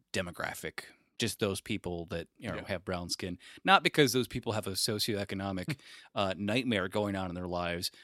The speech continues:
Speaker 1: that's not that dissimilar from people in the Rust Belt who are trying to keep a, ho-, food on their table. So when they say, "Oh, well, that's not gonna play well in the, in the, you know, in the cornfields of Iowa," what the fuck? I th-, Hillary Clinton just said forty percent of Iowa is, is socialist. So what the fuck are they talking about?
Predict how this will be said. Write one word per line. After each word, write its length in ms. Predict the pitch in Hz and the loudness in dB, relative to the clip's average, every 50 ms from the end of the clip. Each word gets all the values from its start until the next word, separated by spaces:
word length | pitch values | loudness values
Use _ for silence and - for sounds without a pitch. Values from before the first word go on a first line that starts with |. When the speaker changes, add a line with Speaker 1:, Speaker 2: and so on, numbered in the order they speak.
| - _ | -10 _
Speaker 1:
that's 220 | - 104 98 - - | -4 -4 -2 -2 -4
not 280 | 90 95 113 139 - | -2 0 0 2 2
that 160 | 135 131 123 131 | 2 0 0 2
dissimilar 580 | 131 117 - - 151 143 160 151 143 127 131 | 2 2 4 6 6 6 6 6 6 6 4
from 200 | - - 131 117 | 4 2 0 0
people 340 | - - 127 - 127 117 123 | 0 0 0 0 2 2 2
in 80 | 120 123 | 4 4
the 80 | 131 | 4
Rust 260 | 139 147 156 - - | 6 6 6 4 4
Belt 300 | - 101 92 92 95 - - | 4 2 2 2 0 -2 -4
who 80 | - 104 | -4 -2
are 120 | 98 95 | -2 -2
trying 220 | - - 107 95 90 | -2 -2 -2 -2 -2
to 40 | |
keep 240 | 87 - 110 101 - | -4 -4 -4 -4 -2
a, 160 | 95 95 95 - - 104 | 0 -2 -2 -2 -4 -4
ho-, 260 | 107 110 - - 104 | -2 -2 -2 -2 -4
food 240 | 104 - - 127 117 | -8 -2 0 2 2
on 120 | 107 104 98 | 4 2 0
their 100 | 92 87 | -2 -2
table. 400 | - 104 90 - - - - - - - - - - | -2 -2 -2 -2 -4 -8 -10 -12 -16 -20 -20 -14 -6
So 160 | - - 131 | 0 2 4
when 100 | 123 123 | 4 6
they 120 | 123 120 | 6 4
say, 200 | 113 - 131 120 | 4 4 6 8
"Oh, 260 | 127 147 143 147 143 131 | 12 12 12 12 12 12
well, 60 | 120 | 10
that's 240 | 120 135 143 - - | 10 8 8 8 6
not 140 | 139 131 120 | 4 4 4
gonna 140 | - 110 107 | 4 0 -4
play 240 | - - 135 123 117 | 0 4 4 4 6
well 300 | 113 113 117 113 113 113 | 6 6 6 6 6 4
in 120 | 107 101 | 2 2
the, 180 | 95 95 92 92 - - - - - | 0 0 -2 -4 -6 -12 -16 -6 -2
in 240 | 127 123 107 104 | 0 2 2 2
the, 200 | 98 92 90 87 - | 2 0 -2 -2 -2
you 80 | 117 113 | -2 0
know, 100 | 101 92 | 0 0
in 60 | 90 | -2
the 80 | 90 92 | -2 -2
cornfields 580 | - 139 139 139 135 127 - 131 117 107 98 | 2 4 6 6 6 6 4 2 0 2 0
of 60 | - - | -2 2
Iowa," 420 | 113 127 156 143 113 92 90 87 - - - - - - - | 4 6 6 6 6 4 2 0 -2 -6 -16 -20 -20 -12 -4
what 180 | - 143 196 214 | 2 2 2 4
the 80 | - 226 | 2 2
fuck? 320 | - - 247 247 233 - | 4 6 6 6 6 4
I 140 | - 147 175 | 2 2 2
th-, 180 | - - 127 | 2 0 -2
Hillary 180 | 127 185 208 208 | -2 0 0 0
Clinton 280 | - - 240 214 214 196 | 2 4 2 4 4 4
just 160 | 190 185 - | 2 4 4
said 160 | - 208 202 | 6 4 4
forty 240 | - - - 208 208 | 2 2 2 4 4
percent 260 | 196 196 - - 214 | 2 2 0 2 2
of 60 | 208 185 | 4 4
Iowa 360 | 185 190 220 226 208 196 185 | 6 6 6 6 6 6 6
is, 200 | 175 170 160 - | 4 4 2 0
is 180 | - 160 160 | 0 0 2
socialist. 640 | - - 214 226 254 - 175 135 101 87 82 - - | 2 4 4 4 2 2 2 2 0 0 -2 -4 -2
So 100 | - 175 | 0 0
what 140 | 175 202 - | 0 2 0
the 80 | 202 | 0
fuck 220 | - - 220 - - | 2 2 2 4 4
are 40 | |
they 120 | 196 202 196 | 2 0 2
talking 340 | - 214 202 247 - - 165 | 2 2 2 2 2 2 2
about? 320 | - - 85 76 - - | 0 0 -2 -2 -4 -6